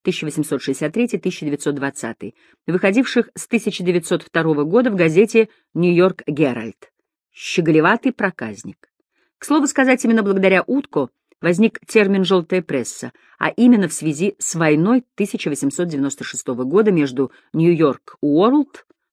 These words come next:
Джозефа Пулитцера и «Нью-Йорк Джорнал» Уильяма Рандольфа Херста. Сперва Херст перекупил Утко у Пулитцера, потом Пулитцер предложил Утко ещё больше,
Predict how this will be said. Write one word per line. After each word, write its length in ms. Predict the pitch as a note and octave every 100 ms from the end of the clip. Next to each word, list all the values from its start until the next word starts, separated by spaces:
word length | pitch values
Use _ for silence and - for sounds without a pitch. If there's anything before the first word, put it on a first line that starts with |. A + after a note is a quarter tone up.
| -
Джозефа 540 | D#3+ A3+ G#3 G#3 G3+
Пулитцера 760 | - - G#3 G3 - - E3+ E3+ - _ _
и 300 | - G3 -
«Нью-Йорк 480 | D#3+ D#3 F3+ A3+ - D3+
Джорнал» 640 | C3 D3+ C#3 B2+ B2 A2+ -
Уильяма 680 | C#3+ C#3+ F#3+ F#3 F3 E3 D#3
Рандольфа 680 | - C#3+ C3 C3 C#3 - C#3+
Херста. 600 | C3+ C3 A2 - - A2+ - _ _ _ _
Сперва 360 | - F3+ A3+ D4+
Херст 480 | B3 F#3+ - - _
перекупил 520 | D3+ D3 D3 D#3 D3 -
Утко 380 | D3+ - B2+ A#2+
у 180 | C#3 B2+
Пулитцера, 640 | - D3 G#3 - C4 D4 - _ _ -
потом 280 | E3+ G3
Пулитцер 520 | E3+ F3 A#3 - E4 D#4+ _ _
предложил 520 | - F#3+ F3 E3+ E3+ D#3+
Утко 380 | A#3 C4+ - C4
ещё 520 | E3+ D#3+ D#3+ - G3
больше, 600 | G3+ B2+ B2 A2+ - B2+